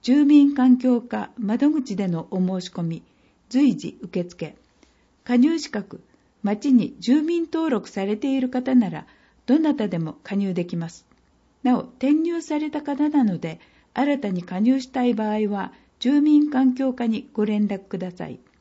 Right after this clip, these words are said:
共済期間、令和六年四月一日から令和七年三月三十一日。問い合わせ先、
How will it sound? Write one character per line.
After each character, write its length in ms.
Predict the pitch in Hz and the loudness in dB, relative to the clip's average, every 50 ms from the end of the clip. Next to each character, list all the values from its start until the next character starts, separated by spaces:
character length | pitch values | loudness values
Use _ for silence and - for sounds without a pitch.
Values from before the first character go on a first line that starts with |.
| _ _ _ _ _ _ _ _ _ _ - | _ _ _ _ _ _ _ _ _ _ -6
共 220 | - 285 302 302 | -2 -2 -2 0
済 260 | 294 302 277 277 262 | -2 -2 -2 -2 -4
期 140 | 277 - - | -6 -12 -16
間、 300 | - - 170 151 143 143 - _ _ _ _ _ _ - | -12 -12 -10 -10 -12 -14 -18 _ _ _ _ _ _ 0
令 200 | 233 285 339 311 | 2 2 4 4
和 160 | 262 220 175 | 2 0 0
六 240 | 160 170 170 - 185 | -2 -4 -4 -4 -4
年 260 | 170 165 151 147 143 - | -4 -4 -6 -8 -10 -12
四 160 | - - 226 220 | -10 -8 -6 -4
月 260 | 269 262 254 - - | -4 -6 -6 -10 -8
一 200 | - 247 240 240 | -4 -4 -2 -2
日 240 | 247 247 254 247 - | -2 -4 -4 -4 -6
か 140 | - 170 | -10 -10
ら 120 | 160 151 - _ _ _ _ - 202 | -10 -10 -14 _ _ _ _ -6 -2
令 240 | 226 277 294 269 233 | 0 2 2 2 0
和 160 | 196 170 - | -2 -4 -8
七 240 | - - - 196 175 | -12 -12 -8 -6 -6
年 200 | 151 147 151 - - _ _ _ | -6 -8 -10 -14 -20 _ _ _
三 280 | - - 302 302 285 | -6 0 2 4 4
月 220 | 247 196 175 - - | 4 2 0 -6 -6
三 280 | - 240 254 247 208 | -2 2 2 2 2
十 140 | - 165 151 | 0 -4 -8
一 240 | 147 139 - - 180 | -10 -12 -10 -6 -6
日。 360 | 175 160 165 - - - - _ _ _ _ _ _ _ _ _ _ _ _ _ - | -6 -6 -8 -10 -14 -16 -16 _ _ _ _ _ _ _ _ _ _ _ _ _ -6
問 200 | - 285 294 294 | -2 0 2 2
い 60 | 294 285 | 2 2
合 60 | 277 | 0
わ 80 | 277 | -2
せ 140 | 254 262 254 | -2 -4 -6
先、 380 | 254 254 226 214 - - - | -4 -6 -8 -8 -8 -12 -12